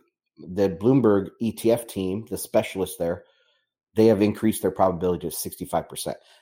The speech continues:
Now, me personally, I've had it starting at ninety percent. I said, "I think this is gonna be a ninety percent approval." The price has made me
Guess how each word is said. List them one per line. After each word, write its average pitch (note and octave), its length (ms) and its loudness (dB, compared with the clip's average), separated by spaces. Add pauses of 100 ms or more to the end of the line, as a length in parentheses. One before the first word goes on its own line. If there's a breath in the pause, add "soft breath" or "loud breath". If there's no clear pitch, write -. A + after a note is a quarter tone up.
Now, G#2 100 4
me B2+ 200 4
personally, C3 580 0 (280 loud breath)
I've A#2+ 260 0
had B2 220 4
it - 200 0
starting C#3 500 4
at G#2+ 80 2
ninety A2+ 260 4
percent. - 360 -10 (180)
I F2 80 -8
said, F2+ 260 -2
"I F#2+ 140 0
think A2+ 220 -4
this G2+ 120 -8
is G2+ 100 -10
gonna F#2+ 140 -4
be F#2+ 80 -2
a F2+ 40 -2
ninety G2+ 260 0
percent F#2 300 -4
approval." - 440 -10 (1900)
The A2+ 60 0
price C3 340 2
has A2+ 140 4
made A2 200 6
me G2 320 0